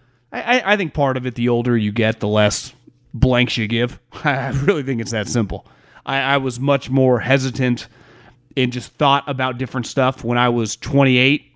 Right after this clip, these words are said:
thirty-three than I do now at thirty-eight. Actually, I'm thirty-nine. So one year away from forty. Been loving all the content.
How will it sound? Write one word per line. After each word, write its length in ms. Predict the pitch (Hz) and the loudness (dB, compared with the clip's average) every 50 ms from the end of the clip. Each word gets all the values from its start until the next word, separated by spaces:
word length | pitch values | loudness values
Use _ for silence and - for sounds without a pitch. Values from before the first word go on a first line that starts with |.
| _ - | _ -20
thirty-three 680 | _ - - 143 143 135 123 - 143 151 160 143 135 139 | _ -4 0 0 0 0 0 0 2 4 4 6 4 4
than 140 | 127 131 123 | 4 4 4
I 80 | 127 | 4
do 100 | 123 131 127 | 4 4 2
now 240 | 127 123 127 131 127 | 4 4 2 2 2
at 140 | 123 - | 0 -2
thirty-eight. 560 | - - - 131 135 135 127 135 123 107 - - _ _ _ _ _ _ - - - - - - - - - _ _ - _ _ _ _ _ - _ - | -8 -8 -4 -2 0 2 2 2 2 0 -4 -14 _ _ _ _ _ _ -20 -20 -20 -20 -20 -20 -20 -20 -20 _ _ -20 _ _ _ _ _ -16 _ -2
Actually, 260 | - 110 - - 113 | -2 0 2 2 2
I'm 100 | 107 98 | 2 2
thirty-nine. 480 | 113 107 107 107 104 98 92 85 82 - - - - _ _ _ _ _ _ _ - | 2 0 2 2 0 0 0 -2 -6 -10 -14 -20 -20 _ _ _ _ _ _ _ -16
So 140 | - - 104 | -8 -4 -2
one 220 | 104 104 113 120 120 | 2 4 6 8 8
year 140 | 120 120 | 8 6
away 180 | 117 113 113 113 | 6 4 2 2
from 180 | 110 - 101 101 | 0 -2 -4 -4
forty. 320 | - 117 110 104 90 90 - - - - - - - - - - _ _ _ _ - _ _ _ - - _ _ _ _ - - | -2 -2 -2 -2 -4 -8 -14 -20 -20 -20 -20 -20 -20 -20 -20 -20 _ _ _ _ -20 _ _ _ -20 -20 _ _ _ _ -6 0
Been 140 | 143 151 | 2 4
loving 240 | 160 165 165 160 170 | 6 6 6 4 4
all 100 | 160 156 | 2 2
the 60 | 151 | 2
content. 400 | - 151 143 131 120 110 98 - | 0 0 -2 -2 -2 -4 -8 -14